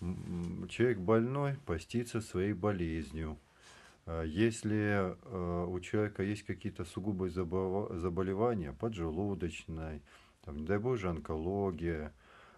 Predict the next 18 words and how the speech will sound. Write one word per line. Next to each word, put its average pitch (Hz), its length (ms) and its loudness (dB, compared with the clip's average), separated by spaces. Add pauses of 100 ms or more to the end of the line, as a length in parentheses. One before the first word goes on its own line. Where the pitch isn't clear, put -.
(100)
а, 78 380 -4
то 120 220 0
это 120 260 0
уже 120 280 -2
его 78 180 -2
пост. - 440 -12 (200)
Когда 85 320 0
он 92 220 2
несет, 117 500 -2 (220)
а, 76 640 -8 (600)
не 85 280 0
ропща, 107 580 0 (200)
свой 80 180 -4
крест, 113 460 -4
свою 76 200 -8
немощь, 98 560 -2 (100)
понимая, 92 500 -4
что 82 360 -8